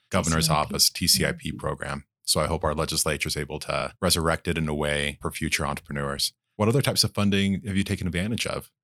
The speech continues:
Speaker 1: Did you look at S B I R grants?
Speaker 2: Yes, we did. And,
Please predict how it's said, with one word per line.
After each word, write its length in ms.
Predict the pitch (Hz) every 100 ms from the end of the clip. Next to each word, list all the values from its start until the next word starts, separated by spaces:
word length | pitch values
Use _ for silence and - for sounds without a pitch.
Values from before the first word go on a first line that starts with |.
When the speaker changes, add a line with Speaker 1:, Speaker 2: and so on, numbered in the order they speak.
| _
Speaker 1:
Did 140 | 87
you 220 | 87 90 -
look 140 | 98 82
at 80 | -
S 140 | 90
B 160 | - 82
I 140 | 73
R 80 | 87
grants? 420 | 101 123 - - - _ _
Speaker 2:
Yes, 280 | 302 370 -
we 100 | 285
did. 540 | 254 285 269 214 226 -
And, 500 | 196 196 190 190